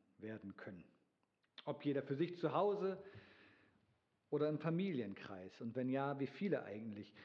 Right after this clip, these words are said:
Rechtlich scheint diese Frage inzwischen geklärt und beantwortet. Aber das befreit uns letzten Endes dann nicht davon, uns Gedanken darüber zu machen, was eigentlich klug und verantwortungsvoll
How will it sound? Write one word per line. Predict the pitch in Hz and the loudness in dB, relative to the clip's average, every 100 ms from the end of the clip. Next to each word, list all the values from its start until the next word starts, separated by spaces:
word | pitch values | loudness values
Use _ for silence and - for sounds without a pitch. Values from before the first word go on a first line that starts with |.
| - | 2
Rechtlich | 165 170 - 185 185 - - | 2 2 0 -2 -2 -10 -10
scheint | - 147 170 156 | -2 0 0 0
diese | 147 147 | 0 -2
Frage | - 151 160 165 | 0 2 2 2
inzwischen | 165 160 147 - 165 160 160 156 123 | 0 0 -4 -2 -4 -2 -4 -4 -4
geklärt | 123 - 156 170 208 - - - _ _ _ _ _ _ | -4 -2 2 2 0 -6 -16 -20 _ _ _ _ _ _
und | 139 131 | -4 -2
beantwortet. | 139 135 156 - 117 107 - 113 - - - - - _ _ - | -4 -2 -4 -2 -4 -4 -6 -10 -10 -20 -20 -20 -20 _ _ -8
Aber | 127 147 | -2 -2
das | 165 | 0
befreit | 170 - 175 170 - | -2 0 2 2 4
uns | 226 226 - 170 | 2 2 0 0
letzten | 180 - - 180 180 | 0 -2 -10 -8 -4
Endes | 165 165 160 - | -2 0 -2 0
dann | 147 151 | 0 0
nicht | 156 - | -4 -4
davon, | 147 147 143 151 147 | 0 0 0 -2 -2
uns | 160 - | -4 -4
Gedanken | 156 156 170 143 | 0 0 0 0
darüber | 147 156 151 151 | 0 2 0 0
zu | 160 | 0
machen, | 147 135 147 139 - - - - - | 0 0 -2 -4 -8 -20 -20 -14 -2
was | 143 143 - - - | -2 -2 -12 -14 -6
eigentlich | 127 - 123 - | -4 -4 -6 -2
klug | 143 151 151 - | 0 0 -4 -6
und | 127 | -4
verantwortungsvoll | 117 123 123 131 120 104 101 - 98 - - 101 | -4 -6 -4 -4 -4 -4 -6 -6 -12 -12 -16 -14